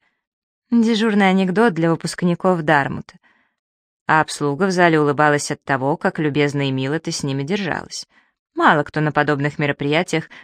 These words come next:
находит время поговорить с персоналом. Спасибо тебе за это.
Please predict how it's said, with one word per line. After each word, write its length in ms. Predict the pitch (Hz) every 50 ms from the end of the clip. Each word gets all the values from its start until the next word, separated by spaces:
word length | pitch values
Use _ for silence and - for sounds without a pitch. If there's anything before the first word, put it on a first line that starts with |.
| - _
находит 380 | 165 170 - 165 160 156 151
время 260 | 147 151 156 151 151
поговорить 460 | 143 - 156 143 151 151 147 143 139 -
с 80 | -
персоналом. 640 | - 151 147 - - 147 - 78 67 - - - - _ _ _ _ _ _ _ _
Спасибо 520 | - - - 202 185 - - 165 175 247
тебе 280 | 254 - 165 147 151 139
за 100 | 135 143
это. 300 | 135 - - - -